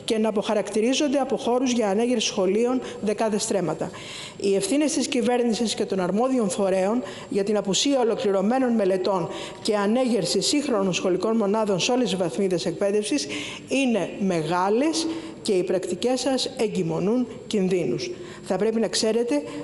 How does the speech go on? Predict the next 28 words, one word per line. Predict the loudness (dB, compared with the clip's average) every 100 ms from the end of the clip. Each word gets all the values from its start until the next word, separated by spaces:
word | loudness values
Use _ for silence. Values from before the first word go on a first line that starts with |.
| -14 -4
πως | 0 2 0 -4 -2 -2
δεν | 0 0 0
θα | 0
συμβιβαστούμε | 0 0 0 0 -2 -2 0 2
με | 0
αυτήν | -2
την | -2
κατάσταση | -2 0 -2 0 0 0 -2 -4 -12 -16 -4
και | -2
ούτε | 0 0
θα | 0 0
περιμένουμε | 0 2 2 2 2 0
το | 0 0
επόμενο | 0 0 0 2 2 0 -2 -2
ατύχημα. | -4 0 0 0 0 0 0 -2 -8 -12 -14 -12 -4
Η | -2
κατάσταση | -2 -2 0 0 0 0
είναι | 0 0
κριτική | -2 -2 -4 -4 0 0 0 -4 -6 -2
και | -2
έχει | 0 -2
δίκαια | 0 0 0 0
δημιουργήσει | 2 0 2 0 0 0
οργή | 0 0
και | 0
αγανάκτηση | 0 2 0 -2 -4
σε | -2
γονείς, | 0 2 0 0